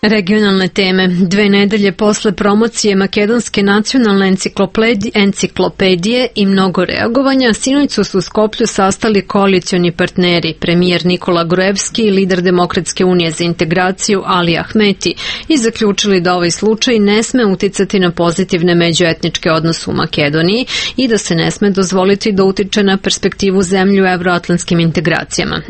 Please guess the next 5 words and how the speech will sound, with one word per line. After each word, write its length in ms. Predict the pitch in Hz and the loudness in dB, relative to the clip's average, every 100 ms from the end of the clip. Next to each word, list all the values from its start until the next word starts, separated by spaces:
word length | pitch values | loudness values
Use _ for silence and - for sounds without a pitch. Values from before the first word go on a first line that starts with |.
| - | -4
Iz 120 | 233 | -4
Skoplja 420 | - 190 - 180 | -2 -4 -2 -2
izveštava 640 | 156 - 160 - 170 175 - | -2 -2 -4 -2 -2 -2 -2
Blagoja 420 | 180 160 151 175 | 0 0 0 -2
Kuzmanovski. 800 | 196 226 185 143 - - - - | -2 -2 -2 -4 -6 -8 -6 -8